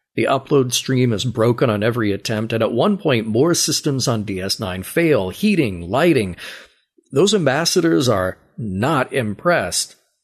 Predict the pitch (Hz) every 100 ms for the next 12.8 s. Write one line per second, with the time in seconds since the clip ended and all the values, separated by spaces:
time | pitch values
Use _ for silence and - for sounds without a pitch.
0 | _ 123 156 156 165 151 135 120 131 123
1 | 113 107 107 135 117 87 - - - _
2 | _ _ _ _ _ _ 127 135 - 143
3 | 123 117 110 117 - 107 95 - 107 -
4 | 101 87 98 - 104 90 - 151 151 147
5 | 143 127 120 107 110 110 117 101 104 104
6 | 101 - 87 - 87 101 101 92 - 87
7 | 87 - - - - _ _ _ - 147
8 | 156 165 143 127 107 156 143 120 98 95
9 | 107 - 120 131 170 170 - - - 160
10 | 165 139 143 - 135 139 - 123 113 131
11 | 180 175 131 113 113 101 101 110 95 -
12 | 92 85 - 131 - 139 127 120